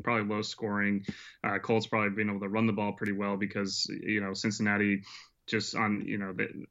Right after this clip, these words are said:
as much as I wanna be encouraged by their defense, and I continue to talk about how they're, you know, ranking better than expected,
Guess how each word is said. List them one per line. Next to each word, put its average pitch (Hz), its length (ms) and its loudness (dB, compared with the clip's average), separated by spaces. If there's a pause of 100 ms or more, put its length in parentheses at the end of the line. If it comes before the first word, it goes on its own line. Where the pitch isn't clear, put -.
(160)
as 113 120 0
much 120 180 4
as 120 180 2
I 110 100 2
wanna 110 300 -2
be 120 140 0
encouraged 117 360 -2
by 117 80 0
their 113 100 2
defense, 113 340 -4
and 107 80 -8
I 107 40 -6
continue 107 380 -2
to 101 60 0
talk 101 220 -2
about 104 160 0
how 104 80 0
they're, 98 260 -2 (240)
you 110 120 -4
know, 98 140 -4
ranking 104 460 2
better 107 340 -2 (160)
than 101 260 0
expected, 98 680 -2